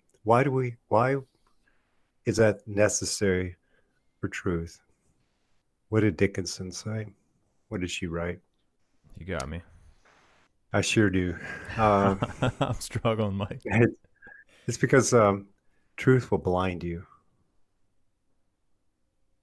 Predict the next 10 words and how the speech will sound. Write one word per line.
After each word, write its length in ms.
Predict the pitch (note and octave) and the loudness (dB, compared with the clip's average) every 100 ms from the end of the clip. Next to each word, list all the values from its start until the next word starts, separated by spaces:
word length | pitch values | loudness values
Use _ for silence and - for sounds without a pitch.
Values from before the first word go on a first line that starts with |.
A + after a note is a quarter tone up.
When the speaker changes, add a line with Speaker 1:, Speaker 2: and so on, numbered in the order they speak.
| _ _ _ - | _ _ _ -14
Speaker 1:
The 60 | |
truth 220 | - D3+ - | 2 2 4
about 260 | G#2 F2+ | 4 4
God, 460 | F#2 F#2+ F#2 E2+ F#2 _ _ _ _ _ | 4 4 4 0 -6 _ _ _ _ _
if 200 | E2+ - | -16 -2
we 340 | G2+ G2+ F#2+ F#2+ | 2 4 2 -2
saw 280 | - G#2+ G2 | -2 2 2
it 60 | |
in 60 | E2+ | 0
part, 380 | - F#2+ G#2 | 0 2 2